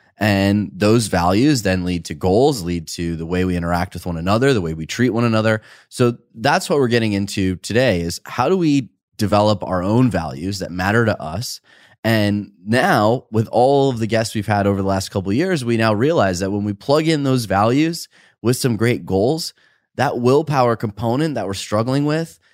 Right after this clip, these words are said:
the getting up, the going out the door to work out, that <coughs> shrinks. It doesn't have to be so difficult for us if we only focus on the external. One thing that I do wanna point out is that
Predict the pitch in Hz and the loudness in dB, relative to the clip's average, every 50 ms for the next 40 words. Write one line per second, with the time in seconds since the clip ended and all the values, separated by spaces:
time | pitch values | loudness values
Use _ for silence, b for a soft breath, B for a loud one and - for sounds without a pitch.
0 | _ _ _ - 110 95 - 123 127 131 123 113 104 104 120 135 139 - _ _ | _ _ _ -12 -6 -2 0 2 2 2 2 2 2 4 4 2 2 -2 _ _
1 | - 101 95 85 - 104 113 123 131 131 123 120 120 117 - 113 95 101 104 117 | -12 -10 -10 -6 -2 0 2 2 4 4 2 2 0 0 -2 -4 -2 0 0 0
2 | 123 120 107 107 113 120 113 - 98 95 107 123 151 - b b b b b b | 0 0 -2 -2 -2 -4 -4 -4 -4 -2 -2 -2 -2 -2 b b b b b b
3 | b _ - 127 143 160 190 - - 196 208 185 - - 156 160 180 175 110 87 | b _ -2 0 0 2 2 0 0 -2 -2 -4 -2 -2 0 0 0 -2 -2 -4
4 | - - - 143 127 113 123 110 - 131 143 139 147 - - _ _ _ - - | -6 -8 -8 -8 -8 -8 -6 -4 0 0 0 0 0 -2 -4 _ _ _ -16 -8
5 | - 139 135 139 147 139 - - 135 127 107 - 131 143 143 135 120 107 - - | -4 -2 0 0 -2 -4 -4 -4 -4 -2 0 2 2 4 4 2 2 0 -2 0
6 | 120 113 113 104 87 107 127 120 - 104 - - 90 73 - - - - - 87 | 0 0 0 0 0 -2 -2 -2 -4 -6 -6 -6 -8 -8 -10 -12 -12 -8 -6 -6
7 | 78 80 69 76 95 - - - b b b b 98 92 104 107 104 - - 117 | -4 -4 -6 -6 -8 -8 -10 -12 b b b b -6 -4 -2 -2 -2 0 2 2
8 | 123 131 127 123 117 107 - 113 107 95 107 101 - 98 95 92 90 90 87 90 | 4 4 4 4 2 2 0 0 0 0 -2 -2 -2 -2 -2 -2 -4 -4 -6 -8
9 | - - - - 123 - 123 95 - - _ _ _ _ _ _ _ _ _ - | -10 -10 -6 -2 -2 -2 -2 -2 -6 -10 _ _ _ _ _ _ _ _ _ -6
10 | 113 117 139 160 185 170 - - 123 110 101 95 95 104 107 b b b b b | 0 2 2 2 0 -2 -2 -2 0 0 0 0 -2 -4 -8 b b b b b
11 | b b b b b 110 104 107 113 113 127 127 113 107 101 95 - - 101 92 | b b b b b 2 2 2 4 4 2 2 2 2 0 -2 -2 -2 -2 -2
12 | 85 82 82 80 80 85 82 87 98 90 82 87 95 92 92 92 - _ | -2 -2 -4 -6 -6 -6 -4 -4 -4 -4 -2 -2 0 0 0 0 -4 _